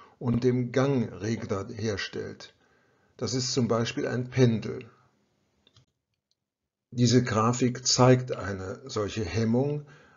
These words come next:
allerdings eine andere Art von Hemmung und für spätere Pendeluhren. Das Prinzip ist aber das gleiche. Diese Hemmung wurde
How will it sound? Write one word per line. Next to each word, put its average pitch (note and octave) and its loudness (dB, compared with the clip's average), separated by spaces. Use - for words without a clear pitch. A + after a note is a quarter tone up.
allerdings B2 2
eine A#2+ 0
andere A#2 2
Art A#2+ -4
von G2 -4
Hemmung A2+ 0
und A2+ -2
für A#2 -2
spätere A2 2
Pendeluhren. G#2+ -2
Das G2+ -8
Prinzip B2+ -4
ist B2+ -2
aber G#2+ 0
das A2 -2
gleiche. F#2 -6
Diese C3 0
Hemmung A#2+ 2
wurde A2 0